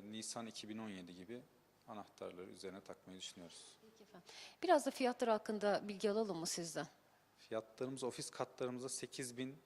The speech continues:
Speaker 1: dokuz bin aralığında. Dükkanlarımızla ilgili, e, şu an için net bir fiyatlarımız yok. E, çalışmalarımızı yapıyoruz. Ön talepleri topluyoruz.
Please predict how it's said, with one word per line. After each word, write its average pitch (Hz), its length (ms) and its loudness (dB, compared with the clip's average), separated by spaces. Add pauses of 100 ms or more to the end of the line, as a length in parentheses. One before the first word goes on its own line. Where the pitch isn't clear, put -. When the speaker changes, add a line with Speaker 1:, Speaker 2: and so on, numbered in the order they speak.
(100)
Speaker 1:
dokuz 120 340 -4
bin 101 300 -2
aralığında. 92 560 -6 (920)
Dükkanlarımızla 120 720 -2
ilgili, 110 480 -2 (280)
e, 101 600 -4
şu - 220 -4
an 104 120 -2
için 107 360 -6 (300)
net 107 340 -8
bir 95 180 -2 (100)
fiyatlarımız 101 600 -4
yok. - 280 -8 (480)
E, 113 60 -14 (400)
çalışmalarımızı 98 760 -4
yapıyoruz. 104 540 -4
Ön 107 140 -2
talepleri 98 460 -4
topluyoruz. - 600 -10